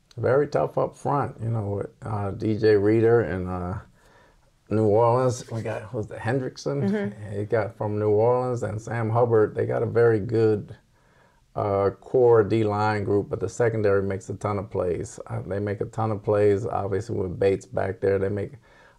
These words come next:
Speaker 1: a whole bunch of plays, and they make you earn everything you gotta get. They're very stout on defense.
Speaker 2: And so what are the things that you most wanna see this week from, give me something on each side of the ball that you, you guys would feel like showed that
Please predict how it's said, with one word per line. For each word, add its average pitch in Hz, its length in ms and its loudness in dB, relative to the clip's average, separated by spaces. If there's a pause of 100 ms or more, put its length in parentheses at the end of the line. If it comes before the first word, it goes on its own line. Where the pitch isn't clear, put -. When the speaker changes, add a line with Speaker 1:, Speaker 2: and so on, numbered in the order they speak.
Speaker 1:
a 98 100 -6
whole 104 220 2
bunch 98 260 -6
of - 100 -10
plays, 101 360 2
and 95 120 -4
they 90 80 -4
make 95 280 -2
you 95 140 -4
earn 98 220 -2
everything 95 400 -6
you 90 80 -4
gotta 87 240 -4
get. 98 320 0
They're 98 100 0
very 101 340 0
stout 98 340 0
on 85 180 -8
defense. 95 600 -8 (480)
Speaker 2:
And 202 100 -6
so 220 120 4
what 220 180 2
are 240 100 4
the 214 80 -4
things 202 280 -2
that 196 80 -4
you 180 420 -2
most 180 400 -2
wanna 170 220 0
see 160 520 -2
this 175 300 -8
week 165 220 2
from, 165 360 -2
give 165 140 -4
me 175 100 -2
something 185 320 -4
on 170 240 -2
each 180 240 -6
side 165 240 -2
of 165 60 -4
the 160 80 -4
ball 160 400 0 (320)
that 165 320 0
you, 165 360 -4
you 196 220 -2
guys 185 200 2
would 175 120 -2
feel 180 180 2
like 170 160 2
showed 170 460 2
that 160 300 -2